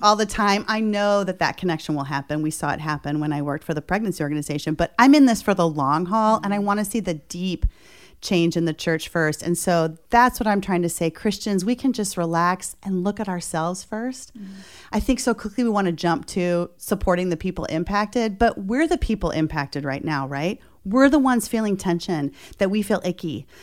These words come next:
Speaker 1: that we don't know what's going on, why Christians aren't responding like Jesus would. Like, let's take the time to let ourselves go on that journey and say, "God, resolve some of this tension for me. Why do I feel like I can't talk to my neighbor and even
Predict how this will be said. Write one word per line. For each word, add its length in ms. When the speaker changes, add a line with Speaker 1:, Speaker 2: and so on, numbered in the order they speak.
Speaker 1:
that 180
we 180
don't 280
know 160
what's 260
going 340
on, 320
why 160
Christians 480
aren't 140
responding 480
like 200
Jesus 440
would. 280
Like, 180
let's 300
take 220
the 100
time 400
to 120
let 200
ourselves 600
go 140
on 200
that 180
journey 460
and 140
say, 140
"God, 300
resolve 400
some 160
of 100
this 160
tension 500
for 240
me. 480
Why 240
do 160
I 220
feel 160
like 160
I 60
can't 280
talk 220
to 80
my 100
neighbor 360
and 100
even 400